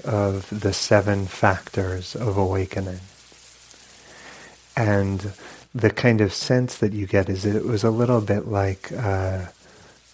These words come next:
um, hopefully this doesn't sound too infantilizing, but the Buddha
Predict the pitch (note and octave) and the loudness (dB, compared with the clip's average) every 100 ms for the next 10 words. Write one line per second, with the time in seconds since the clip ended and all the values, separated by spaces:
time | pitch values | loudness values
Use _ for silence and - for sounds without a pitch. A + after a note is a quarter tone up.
0 | - - - G2 F#2+ F#2+ F#2+ F2 - - | -20 -14 -8 -6 -6 -6 -8 -12 -18 -20
1 | - - - - - G#2+ G2+ F#2+ - A#2 | -20 -20 -20 -20 -6 -2 0 0 -2 -2
2 | G2 G2 - G2 F#2 - A#2+ G#2+ G#2 G2 | -2 -2 -2 -4 -4 -4 0 2 0 -2
3 | G#2 C3 F#2+ - G#2+ G2+ G#2 F#2+ F#2 F2+ | -8 -6 -6 0 2 2 0 2 2 0
4 | F#2+ F#2+ G2 F#2+ F#2+ - - - - - | -2 -4 -2 -2 -2 -8 -16 -16 -18 -14
5 | - G#2 F#2+ A2+ A2 A2 G#2+ G#2 G2+ G2+ | 0 0 2 2 4 4 4 2 0 -4